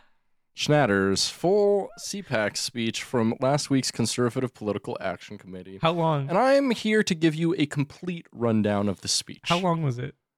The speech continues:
Speaker 2: Ten minutes.
Speaker 1: Okay, that's not too bad.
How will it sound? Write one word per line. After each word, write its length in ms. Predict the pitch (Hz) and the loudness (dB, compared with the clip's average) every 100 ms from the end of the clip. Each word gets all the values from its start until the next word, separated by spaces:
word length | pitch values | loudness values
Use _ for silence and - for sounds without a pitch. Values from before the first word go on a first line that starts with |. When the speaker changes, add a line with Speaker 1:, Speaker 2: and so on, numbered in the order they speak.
| _ _ _ _ _ _ _ | _ _ _ _ _ _ _
Speaker 2:
Ten 240 | - 135 113 | -4 -2 -2
minutes. 440 | - - - - | -6 -8 -8 -4
Speaker 1:
Okay, 260 | 180 160 113 | -2 -2 -4
that's 200 | 123 - | -10 -12
not 100 | 120 | -16
too 160 | - | -18
bad. 200 | 131 107 | -20 -20